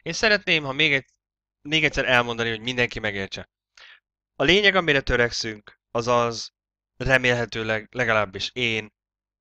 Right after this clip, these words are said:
és azok, akik, ö, hasonlóképpen gondolkodnak, azok mindenképp, hogy közelebb kerüljünk ahhoz, amit az Atya akar. Ez az, amire mindenki figyelmeztetett minket az írásban, az elejétől a végéig. A proféták, a zsoltárok, a Tora,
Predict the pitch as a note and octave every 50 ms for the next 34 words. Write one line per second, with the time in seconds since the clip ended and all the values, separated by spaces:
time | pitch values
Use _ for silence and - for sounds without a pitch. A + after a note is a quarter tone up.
0 | _ _ - A#2 A#2 A2+ A2 - - B2+ B2 A#2+ A2+ A#2+ A2 - - A#2+ A2+ -
1 | - A2+ G#2+ G2 _ - - A2 G#2 G2+ G2+ G#2 - _ _ _ _ _ _ -
2 | A#2+ B2+ B2 - C3 A#2+ A#2 A2+ - - A2+ G2+ - G#2+ G#2 G#2 A2 A2 G#2+ G#2+
3 | G#2 - G#2+ G2 G2+ G#2 - - A#2 G#2 A2 - - C3 C3+ C3 A#2+ A2+ G#2+ G2+
4 | - - G2+ F#2+ F#2 _ - - - - _ _ _ - - B2 A#2 A2 A2 G#2+
5 | G2 F#2+ - _ _ _ - - F3 E3 F3+ D#3+ D#3 - - D#3 C#3 B2+ A#2 A2
6 | G#2 A#2+ A#2 A#2 A#2 A#2 A2 G#2 - - C3 B2+ B2+ A#2+ - A2+ G#2 - - C3+
7 | C3 B2 - B2+ - A2+ G#2+ - - G2+ F#2 F2+ _ _ _ _ - D#3 D#3 D3+
8 | D#3+ D#3 C#3+ - C#3+ C#3 C3 B2+ B2+ B2 A#2 B2 C3 C3+ C3 B2+ B2+ A#2+ - -
9 | A#2 - A2+ A2+ G#2+ G#2+ G#2 G#2 G#2+ G#2 - G#2+ G2+ G2 F#2+ - G#2 G2+ G2+ -
10 | G2+ - G#2 G2 A2 G#2+ G#2+ G#2+ G#2 G#2 G2+ - G2 G2 G2 G#2 B2+ B2+ B2 A#2
11 | A#2 A2 - A2+ G#2+ G#2+ G2+ G#2+ G#2 F#2+ F#2+ F#2 - F#2 - - C3 C3+ B2+ -
12 | C#3+ B2 - B2 A#2 A2 G#2+ G#2 - A#2+ A#2+ A2+ - B2 A2+ A#2 G#2+ A#2 - -
13 | - A#2 A2 A2 A#2 A#2+ A2+